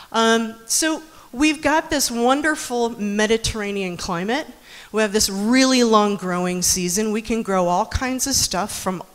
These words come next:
all over the world all year round. And then we get just enough water to keep it going, and then we give it water to keep it going. So we kinda have the perfect conditions for growing a lot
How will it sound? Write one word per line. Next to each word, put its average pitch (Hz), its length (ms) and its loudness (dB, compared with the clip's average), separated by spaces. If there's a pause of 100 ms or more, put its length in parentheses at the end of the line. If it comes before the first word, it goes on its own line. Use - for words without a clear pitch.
all 202 220 4
over 269 160 2
the 277 100 -2
world 180 540 -2
all 214 220 -2
year 240 200 -6
round. 170 600 -10 (760)
And 262 240 0
then 349 260 0
we 330 100 4
get 247 300 0
just - 320 0
enough 311 300 -4
water 202 280 -2
to 208 80 -6
keep 220 240 -8
it 202 100 -6
going, 190 460 -4 (300)
and 302 140 -2
then 339 140 -4
we 392 100 0
give 453 200 -2
it - 180 -2
water 165 400 0
to - 120 -6
keep - 260 -12
it 170 100 -8
going. 165 340 -10 (200)
So - 220 0
we 320 80 2
kinda 440 420 0
have 214 380 -4 (380)
the 226 80 -2
perfect 440 540 -2
conditions 220 580 -2
for 233 140 -6
growing 254 440 -2 (360)
a 220 80 2
lot 233 540 0